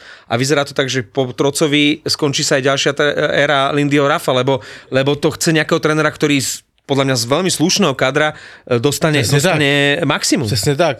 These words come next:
Speaker 2: A teraz ale, eh, eh, je další aspekt toho. Teraz se podívej na hráče, kteří tam jsou. Dobří, Tatar, eh, Palát, eh, z,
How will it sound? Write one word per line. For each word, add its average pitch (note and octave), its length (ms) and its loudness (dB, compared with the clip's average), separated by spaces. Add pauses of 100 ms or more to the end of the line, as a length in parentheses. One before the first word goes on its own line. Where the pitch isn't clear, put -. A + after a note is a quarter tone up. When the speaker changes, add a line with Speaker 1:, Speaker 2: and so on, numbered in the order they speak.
Speaker 2:
A A#2+ 100 -2
teraz C3+ 300 0
ale, C3+ 300 2
eh, B2 720 2 (100)
eh, C3 40 0
je A#2 320 -2
další B2 380 -2
aspekt B2 360 -4
toho. F3 280 0 (400)
Teraz B2+ 220 0
se C3 100 -2
podívej C3 420 0
na A#2+ 220 0
hráče, B2 420 0
kteří A#2 240 -2
tam B2 160 0
jsou. D3+ 360 0 (520)
Dobří, B2 580 0
Tatar, B2+ 440 0
eh, B2 320 -8 (360)
Palát, C3 640 -2 (560)
eh, A#2 220 2
z, G2+ 40 -6